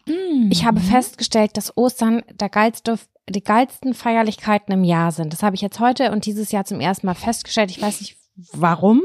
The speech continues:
Speaker 2: aber ich habe es dieses Mal so bewusst wahrgenommen, weil ich es einfach so geil passend fand. Ich fand Ostern so krass Premium dieses Jahr, Jaco. Dieser Freitag, der frei ist und dieser Montag, der frei ist. Oh mein Gott, wirklich, das war komplett,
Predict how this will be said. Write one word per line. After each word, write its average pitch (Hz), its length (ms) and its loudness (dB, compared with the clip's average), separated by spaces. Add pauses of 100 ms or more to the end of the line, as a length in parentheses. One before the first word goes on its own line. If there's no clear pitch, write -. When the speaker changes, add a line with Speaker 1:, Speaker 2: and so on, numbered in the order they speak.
Speaker 2:
aber 208 140 2
ich 196 80 -4
habe 202 100 -4
es - 80 -6
dieses 220 240 -4
Mal 202 120 2
so 196 100 0
bewusst 208 400 -2
wahrgenommen, 208 400 2
weil 185 60 4
ich 180 80 -4
es - 40 -8
einfach 190 220 -4
so 214 220 -4
geil 196 260 2
passend 214 400 -6
fand. 165 400 -6
Ich - 140 -12
fand 208 200 -4
Ostern 202 380 -2
so 214 500 0
krass 233 500 -2
Premium 269 540 2
dieses 233 360 -2
Jahr, 214 200 4
Jaco. 208 300 0
Dieser 226 320 4
Freitag, 262 560 -4
der 240 140 2
frei 247 160 -2
ist 220 100 -4
und 226 80 -4
dieser 214 180 -2
Montag, 220 440 -4
der 202 100 -2
frei 208 220 -2
ist. - 240 -10
Oh 233 160 4
mein 220 220 2
Gott, 202 280 2
wirklich, - 260 -6
das - 160 -12
war 202 140 0
komplett, 226 640 0